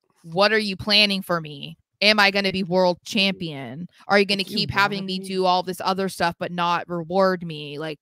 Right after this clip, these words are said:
Speaker 1: you know what I'm saying? I think that will be more,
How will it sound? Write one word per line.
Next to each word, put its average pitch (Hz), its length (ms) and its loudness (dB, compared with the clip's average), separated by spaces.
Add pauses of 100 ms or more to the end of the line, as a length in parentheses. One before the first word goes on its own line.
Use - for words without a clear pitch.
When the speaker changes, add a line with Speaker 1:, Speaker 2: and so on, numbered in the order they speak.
(100)
Speaker 1:
you 208 80 -4
know 202 80 0
what 196 100 0
I'm 202 80 -4
saying? 202 300 0
I 208 80 2
think 220 260 -4
that 196 380 6 (680)
will 208 140 6
be 220 200 0
more, 196 720 4